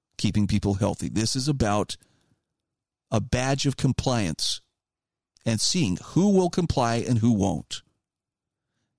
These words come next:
And then the, you know, the, uh, what's the word? The cavalier attitude towards, towards heaping scorn and derision. "Well, we ought to fire people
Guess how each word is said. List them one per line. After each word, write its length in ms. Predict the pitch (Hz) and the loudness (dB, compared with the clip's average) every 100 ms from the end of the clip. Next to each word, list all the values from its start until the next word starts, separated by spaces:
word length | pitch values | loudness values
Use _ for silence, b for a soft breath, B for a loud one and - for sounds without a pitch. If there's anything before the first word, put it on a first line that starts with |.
| _ _ _ _ - | _ _ _ _ -4
And 180 | 98 | -2
then 280 | 110 151 165 | 2 4 4
the, 440 | 139 117 104 90 80 | 2 0 0 -2 -2
you 140 | 117 | -2
know, 220 | 101 73 - _ - - - _ | -2 -4 -10 _ -20 -20 -20 _
the, 380 | - 92 85 71 _ _ _ _ _ _ _ _ _ _ _ _ - | -4 -2 -2 -8 _ _ _ _ _ _ _ _ _ _ _ _ -16
uh, 320 | - 69 - - - - | -12 -12 -14 -16 -18 -10
what's 220 | 131 - | -6 -4
the 80 | 98 | -4
word? 300 | 90 104 98 | 0 0 0
The 60 | - | -4
cavalier 580 | - 143 151 139 127 - | -6 -2 0 2 2 2
attitude 600 | 113 120 117 - 90 87 - B B B | -2 -2 -2 0 0 -2 -8 B B B
towards, 500 | - 113 101 - - 101 | 0 2 2 0 -4 -4
towards 260 | - 110 - | -2 -2 0
heaping 340 | 151 147 123 | 0 2 0
scorn 460 | - - 143 143 123 | 0 0 0 2 2
and 120 | 117 | 2
derision. 480 | 110 131 143 123 113 | 2 2 2 2 2
"Well, 200 | 123 151 | 4 4
we 80 | 165 | 4
ought 80 | |
to 100 | 139 | 2
fire 420 | 117 - 240 226 165 | -2 0 0 2 0
people 420 | 147 143 110 | -2 0 -2